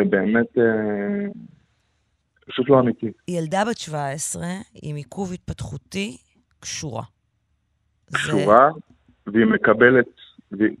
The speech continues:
Speaker 1: והיא קשורה, ותוך כדי שהיא קשורה, היא מקבלת זריקה של קלופיקסול, ובנוסף כדור אוטומין.
Speaker 2: וב-, ב-, בתוך זה אני מבינה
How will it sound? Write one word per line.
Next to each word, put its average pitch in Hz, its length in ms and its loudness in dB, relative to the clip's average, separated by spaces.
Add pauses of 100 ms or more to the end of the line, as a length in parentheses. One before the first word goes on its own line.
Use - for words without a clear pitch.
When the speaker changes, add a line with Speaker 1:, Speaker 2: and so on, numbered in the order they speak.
(160)
Speaker 1:
והיא 107 180 2
קשורה, 107 540 4
ותוך 107 280 -2
כדי 120 180 2
שהיא - 200 -4
קשורה, 113 340 2
היא 104 80 2
מקבלת 104 400 0 (120)
זריקה 113 460 -2 (560)
של - 240 -6
קלופיקסול, 113 760 -2 (540)
ובנוסף 117 840 2 (120)
כדור 113 360 4
אוטומין. 107 520 -2 (2250)
Speaker 2:
וב-, 175 240 -6 (120)
ב-, 185 320 0
בתוך 247 420 -2
זה 220 160 0
אני 214 120 -2
מבינה 196 520 -2